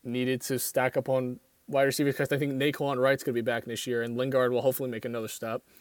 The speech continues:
'cause I think Pierce is going to the draft. Yeah,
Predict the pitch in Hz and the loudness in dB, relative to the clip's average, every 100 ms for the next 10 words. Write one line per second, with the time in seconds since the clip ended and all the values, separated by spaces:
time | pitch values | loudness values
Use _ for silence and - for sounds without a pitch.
0 | - _ - 131 131 127 143 127 123 - | -20 _ 0 0 2 -2 -2 -2 -2 -4
1 | 127 120 120 117 120 117 120 117 - - | -2 -2 -4 -2 0 0 0 -2 -6 -20
2 | _ - - - _ _ _ _ - 135 | _ -20 -20 -20 _ _ _ _ 2 6
3 | 123 | 6